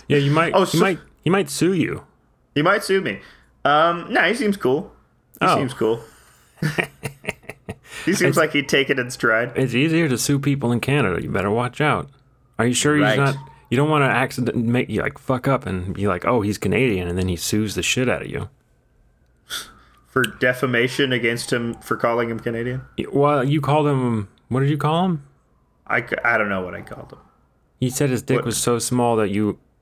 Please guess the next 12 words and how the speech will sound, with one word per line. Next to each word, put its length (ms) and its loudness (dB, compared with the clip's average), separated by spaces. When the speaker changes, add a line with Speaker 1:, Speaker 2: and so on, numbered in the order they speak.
Speaker 1:
that 200 -2
when, 440 -2
when 140 -2
you 100 0
look 200 0
at 120 2
it, 80 -2
you 120 -4
go 100 0
back 240 -2
in 100 -4
time. 380 -2